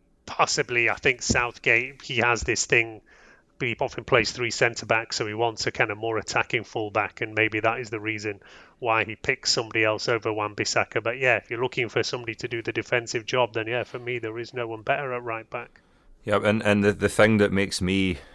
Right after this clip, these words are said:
Speaker 2: kind of upset that he wasn't picked is there's the potential to see that Wan-Bissaka and Sancho combination on the right-hand side, which
Speaker 1: Well,
Speaker 2: we've
Speaker 1: Sancho is injured,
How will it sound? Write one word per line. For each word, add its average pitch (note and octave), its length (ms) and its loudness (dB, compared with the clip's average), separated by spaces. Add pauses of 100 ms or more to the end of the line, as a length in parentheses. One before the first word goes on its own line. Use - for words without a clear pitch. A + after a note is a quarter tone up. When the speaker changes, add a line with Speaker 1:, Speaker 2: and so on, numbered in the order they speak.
(140)
Speaker 2:
kind F#2+ 120 2
of F2+ 100 6
upset F2+ 420 4
that F#2 100 4
he F2+ 80 4
wasn't F#2 400 6
picked - 460 2
is E2+ 180 2
there's F2 220 2
the F#2 80 2
potential F2 640 2
to F2 120 -4
see F2 240 -2
that E2 240 2
Wan-Bissaka E2+ 800 2
and D#2+ 160 -2
Sancho F2 400 2
combination F#2 800 2
on E2 140 -2
the D#2+ 100 0
right-hand E2+ 460 4
side, F2 320 2
which F2 240 0
Speaker 1:
Well, D3+ 80 2
Speaker 2:
we've E2 100 4
Speaker 1:
Sancho G3+ 460 4
is D#3+ 140 -2
injured, C3+ 500 0